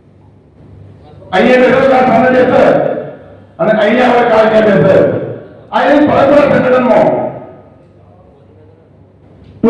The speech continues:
આ પરંપરા મુજબ નવો આમદાર પ્રમુખ છે,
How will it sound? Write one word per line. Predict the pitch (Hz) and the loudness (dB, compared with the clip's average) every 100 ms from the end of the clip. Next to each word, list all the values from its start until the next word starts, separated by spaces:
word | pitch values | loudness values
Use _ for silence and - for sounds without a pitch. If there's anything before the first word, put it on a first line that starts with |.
| 269 | 2
આ | - | 0
પરંપરા | 247 - 285 277 277 | 0 0 2 2 2
મુજબ | 254 269 285 285 - - - - - - - - - _ _ _ _ _ - | 0 2 2 2 -2 -8 -14 -20 -20 -20 -20 -20 -20 _ _ _ _ _ -12
નવો | 160 - 277 | -2 0 0
આમદાર | 262 254 254 254 | 0 0 0 0
પ્રમુખ | 240 247 247 | -2 0 0
છે, | 247 | 0